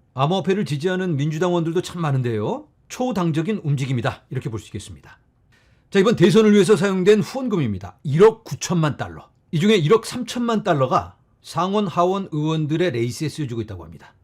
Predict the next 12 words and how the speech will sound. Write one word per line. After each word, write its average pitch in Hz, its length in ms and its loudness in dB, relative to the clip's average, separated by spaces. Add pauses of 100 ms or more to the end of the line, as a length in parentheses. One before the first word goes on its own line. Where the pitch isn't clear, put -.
(140)
특정 269 320 -4
정당을 160 360 2
떠나서 165 580 -4
이런 175 240 -6
천문학적인 233 800 -6
규모의 147 400 -4
자금이 120 640 -8 (320)
암호화폐 160 500 -4
산업을 135 460 -4
위해 131 240 -2
쓰여지고 120 440 -6
있다. - 320 -16